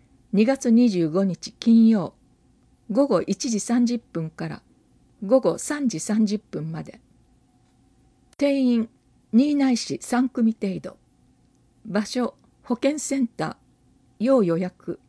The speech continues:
無料です。申し込み、お問い合わせは保健センター、電話三五の一零七零までどうぞ。あなたの身近に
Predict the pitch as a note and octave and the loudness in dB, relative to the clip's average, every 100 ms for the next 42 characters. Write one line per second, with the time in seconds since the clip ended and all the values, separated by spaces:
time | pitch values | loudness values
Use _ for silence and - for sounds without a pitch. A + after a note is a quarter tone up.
0 | _ _ _ _ _ _ _ _ G3+ A3+ | _ _ _ _ _ _ _ _ 2 4
1 | A#3+ G#3+ A3+ - - _ _ _ _ _ | 2 0 -4 -6 -18 _ _ _ _ _
2 | _ _ _ _ _ _ _ _ _ _ | _ _ _ _ _ _ _ _ _ _
3 | - C4 D#4 - C#4 C4 A#3 - B3 A3+ | 0 0 0 -2 0 2 0 -2 -4 0
4 | C4+ B3+ B3 A#3+ A3+ A3 A3+ _ _ G#3+ | 0 2 0 -2 -2 -2 -4 _ _ -4
5 | G#3+ D4 C#4+ - C#4 A3+ D#3+ D#3 _ _ | -2 -4 -4 -4 -2 -2 -4 -8 _ _
6 | _ _ _ _ G3+ A#3+ A#3 A3 A3 - | _ _ _ _ 2 4 4 4 0 -8
7 | _ _ - - C4+ D4 C#4+ C4 E3+ D3+ | _ _ -18 -6 -4 -2 0 0 0 -4
8 | - _ _ _ - G3 - C#4+ C4+ F3 | -8 _ _ _ -6 -4 -4 -2 0 0
9 | F#3+ A3+ B3 B3 G#3 B3 A3 F#3 E3 D3+ | 0 2 2 2 2 2 0 -2 -4 -6
10 | E2+ - _ _ _ _ _ _ _ _ | -14 -16 _ _ _ _ _ _ _ _
11 | _ _ _ _ _ _ _ _ _ _ | _ _ _ _ _ _ _ _ _ _
12 | _ _ _ _ A#3 C4+ C4 A#3 F3 E3+ | _ _ _ _ -2 -2 0 0 0 -4
13 | E3 - D#3 D3 | -6 -10 -10 -10